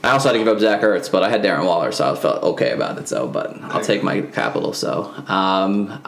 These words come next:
Speaker 1: my first one is, is another high, high running back, and to me, it's Dalvin Cook, mostly because I just don't like Dalvin Cook. I like him as a player. He's a great player when he's on the field, and that's my biggest concern.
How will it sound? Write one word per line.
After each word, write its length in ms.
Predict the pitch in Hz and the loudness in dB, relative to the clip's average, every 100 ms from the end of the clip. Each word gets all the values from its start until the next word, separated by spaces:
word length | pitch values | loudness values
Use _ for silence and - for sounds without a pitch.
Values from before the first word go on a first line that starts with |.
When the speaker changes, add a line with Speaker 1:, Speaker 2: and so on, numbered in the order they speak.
| - | -2
Speaker 1:
my 220 | 123 170 | 0 2
first 260 | 190 180 165 | 2 2 4
one 220 | 160 143 | 4 4
is, 680 | 113 117 113 107 107 - | 2 2 2 0 -4 -6
is 200 | - 104 | 0 2
another 280 | 110 147 139 | 4 2 2
high, 320 | - 104 101 95 | 2 2 2 0
high 280 | 98 - 107 | -4 0 2
running 320 | 101 101 98 | 2 2 2
back, 260 | 98 98 - | 2 0 -2
and 240 | 107 104 | -2 0
to 80 | 101 | 2
me, 200 | 120 147 | 4 4
it's 120 | 143 | 2
Dalvin 300 | 113 113 110 | 2 2 0
Cook, 240 | 104 135 135 | 0 0 2
mostly 300 | 110 117 110 | 0 0 0
because 220 | 104 107 | 2 2
I 60 | 101 | 2
just 200 | 101 95 | -2 -2
don't 200 | 101 85 | 0 0
like 200 | 104 - | 0 0
Dalvin 280 | 120 131 | 0 2
Cook. 300 | 135 160 160 - | 2 0 -2 0
I 120 | 139 | 2
like 140 | 175 | 2
him 100 | 180 | 0
as 100 | 160 | -2
a 40 | 139 | 0
player. 380 | 147 101 - - | 2 2 -4 -6
He's 140 | 110 | -4
a 40 | 104 | -2
great 400 | 123 131 135 - | 0 0 -2 0
player 300 | 131 131 127 | 2 4 2
when 100 | 107 | 0
he's 240 | 104 - | -2 -2
on 280 | - 127 135 | 0 2 2
the 80 | 131 | 2
field, 320 | - 127 120 | 0 0 2
and 160 | 107 110 | 2 2
that's 200 | 123 135 | 0 0
my 180 | 117 110 | 0 2
biggest 440 | 110 110 110 - | 2 2 0 0
concern. 480 | 107 104 104 98 | -4 0 0 0